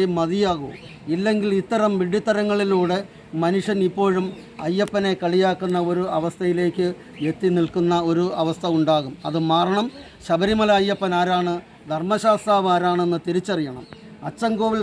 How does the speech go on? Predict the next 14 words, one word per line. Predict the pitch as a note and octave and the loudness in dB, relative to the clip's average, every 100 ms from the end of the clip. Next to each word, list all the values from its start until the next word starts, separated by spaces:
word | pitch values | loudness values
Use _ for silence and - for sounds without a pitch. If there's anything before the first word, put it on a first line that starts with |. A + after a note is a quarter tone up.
| - | 0
ശ്രീ | G3 G3+ | 0 2
ധർമ്മശാസ്താ | F3+ F3+ G#3 A3 G3+ G3+ G3+ F#3+ | 2 2 0 2 0 2 0 0
ക്ഷേത്രത്തിൽ | F#3 F3+ F3+ F#3 F3 G#3 - - D3+ E3+ | -4 -4 -4 -2 -2 -4 -8 -12 -6 0
എല്ലാ | G#3 A#3 A3+ | 4 4 4
പ്രായത്തിലുമുള്ളവർക്ക് | G3+ G#3 G3+ G3+ F#3+ F#3+ F#3+ F#3 F#3 D#3+ | 2 2 0 -2 0 0 0 -2 -4 -4
ദർശനം | E3+ G3+ G#3+ G#3 | -4 -2 -2 0
നൽകുന്നതുകൊണ്ട് | G3 F#3 F#3+ F3+ F3+ E3+ E3+ A3+ - - - | 0 2 0 0 0 2 0 -4 -10 -14 -2
ശബരിമല | F3+ E3+ G#3+ A#3 A3 G#3 | 0 2 2 2 2 0
ക്ഷേത്രത്തിൽ | G#3 G#3 F#3+ F#3+ E3+ | -2 -2 -2 2 2
അതുപോലെ | F3 F#3 F#3+ F3+ A#3 - - - | 2 0 0 0 -2 -6 -8 -2
ദർശനം | E3+ F3+ A#3 A3+ | -2 0 0 2
നൽകണം | G#3+ G3+ G3 G3 F#3 | 2 2 0 0 0
എന്നുള്ളതാണ്, | F#3+ F#3+ F3+ F3 F#3 A3+ - - - | 0 0 2 2 0 -4 -10 -8 -2
ഏഹ്, | E3 | -2